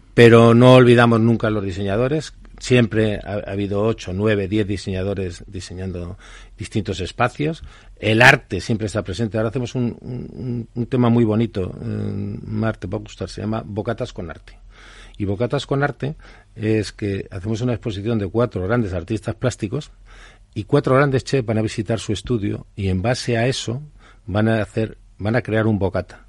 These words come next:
que lo vas a poder degustar allí mientras ves la degust-, eh, mientras ves la exhibición. Bueno, es, es,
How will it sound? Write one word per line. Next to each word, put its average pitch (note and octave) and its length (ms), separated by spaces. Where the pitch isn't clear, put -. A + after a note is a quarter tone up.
que F#2 120
lo F2+ 100
vas G2 140
a G#2 60
poder G#2+ 180
degustar G#2+ 320
allí G#2 160
mientras F#2 260
ves F#2 120
la F2+ 100
degust-, D#2+ 340
eh, F2+ 440
mientras F2 260
ves F#2+ 100
la F#2+ 60
exhibición. E2+ 380
Bueno, E3+ 340
es, B2 480
es, A#2 300